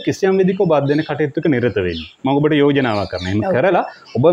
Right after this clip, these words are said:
Speaker 1: මේ, මේ වැඩසටහන පස්සේ වැඩසටහනක ලංකාවේ විනෝද බද්දක් වේදිකා නාට්‍ය සඳහා ක්‍රියාත්මක වෙන්නේ නැහැ. මෙන්න මේ වගන්තිය යටතේ තමයි ඒක තියෙන්නේ කියලා ඔබ ඒක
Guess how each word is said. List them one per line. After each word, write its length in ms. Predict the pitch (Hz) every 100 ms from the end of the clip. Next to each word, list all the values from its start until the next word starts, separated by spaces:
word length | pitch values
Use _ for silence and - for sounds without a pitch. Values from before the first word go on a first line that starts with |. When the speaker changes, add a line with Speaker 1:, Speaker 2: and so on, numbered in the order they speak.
| 147
Speaker 1:
මේ, 320 | 120 139 170
මේ 240 | 123 127
වැඩසටහන 480 | 127 120 - 147 165 165
පස්සේ 320 | - - 180
වැඩසටහනක 640 | 127 123 147 165 190 180 185 269 _ _ _ _ _
ලංකාවේ 460 | 117 127 139 160 160
විනෝද 260 | 135 143 151
බද්දක් 400 | 151 147 170 170
වේදිකා 340 | 131 139 135 147
නාට්‍ය 280 | 143 143 143
සඳහා 240 | 156 160 165
ක්‍රියාත්මක 500 | 135 127 131 139 139
වෙන්නේ 380 | 123 117 135 190
නැහැ. 80 |
මෙන්න 200 | 147 156
මේ 140 | 165 165
වගන්තිය 480 | 113 123 156 185 185
යටතේ 300 | 185 170 170
තමයි 240 | 165 165
ඒක 120 | 151 156
තියෙන්නේ 380 | 147 156 170 170
කියලා 260 | - 247 277
ඔබ 80 | 208
ඒක 160 | 208